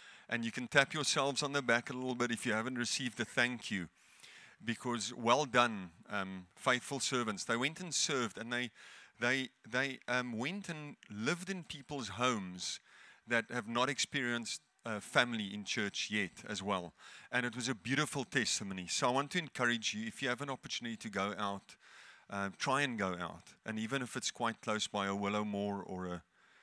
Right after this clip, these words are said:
a Martinmos, then go. <laughs> Um, <laughs> not that I'm not, um, dissing them because they need it. It's just our brothers in Christ, and we can go and,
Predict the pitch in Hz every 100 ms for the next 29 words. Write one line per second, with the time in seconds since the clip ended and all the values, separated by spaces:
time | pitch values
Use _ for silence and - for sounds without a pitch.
0 | _ - 92 85 101 - 101 90 90 104
1 | 101 101 - - - - - - - _
2 | 117 113 185 - 139 - - - - -
3 | 120 113 117 - 110 113 113 - - 104
4 | 92 95 92 - 107 - 107 98 95 -
5 | 92 101 101 120 95 87 98 - 101 101
6 | 92 82 101 98 95 95 87 98 90 -
7 | 95 90 - 90 90 87